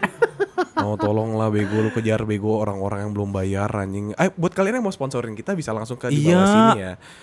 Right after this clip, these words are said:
Speaker 1: Udah, lanjut lagi ya.
Speaker 2: Heeh.
Speaker 1: Nih, nggak, ini ada dikasih apanya?
Speaker 2: Contoh.
Speaker 1: Contoh.
Speaker 2: Blueprint, guideline.
Speaker 1: Guideline. Keluarin semua keluhan. Kenapa hidup di Indo? Coba aja di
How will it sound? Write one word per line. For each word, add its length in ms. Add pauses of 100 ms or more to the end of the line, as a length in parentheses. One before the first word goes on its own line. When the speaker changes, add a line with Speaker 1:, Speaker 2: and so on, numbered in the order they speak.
(160)
Speaker 1:
Udah, 220
lanjut 180
lagi 280
ya. 200
Speaker 2:
Heeh. 320
Speaker 1:
Nih, 140 (260)
nggak, 160
ini 120
ada 120
dikasih 400 (300)
apanya? 420
Speaker 2:
Contoh. 340 (120)
Speaker 1:
Contoh. 340 (100)
Speaker 2:
Blueprint, 540
guideline. 580
Speaker 1:
Guideline. 640
Keluarin 320
semua 160
keluhan. 500
Kenapa 420
hidup 220
di 140
Indo? 260
Coba 400
aja 280
di 260